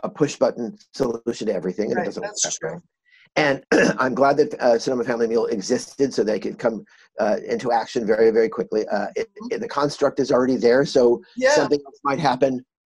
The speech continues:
Speaker 1: you know, as well. And I think that the people who are gonna be able to start up soonest are gonna be those of you who have outside seating. And I think that every community needs to make it possible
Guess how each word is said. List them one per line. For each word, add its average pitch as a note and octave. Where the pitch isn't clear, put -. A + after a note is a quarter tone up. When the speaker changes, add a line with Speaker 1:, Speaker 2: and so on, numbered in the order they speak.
Speaker 1:
you D#3
know, C3+
as B2
well. B2+
And D3+
I C#3+
think G3
that D#3
the D3+
people D#3+
who B2+
are B2
gonna A#2+
be A#2
able B2
to A#2
start A#2
up G#2
soonest A#2
are G#2
gonna G#2+
be G#2
those A2
of G2+
you G#2
who A#2
have A2
outside G#2+
seating. A2+
And A2+
I A#2
think B2+
that C3
every D3
community A#2
needs B2
to C#3
make B2
it A2+
possible G#2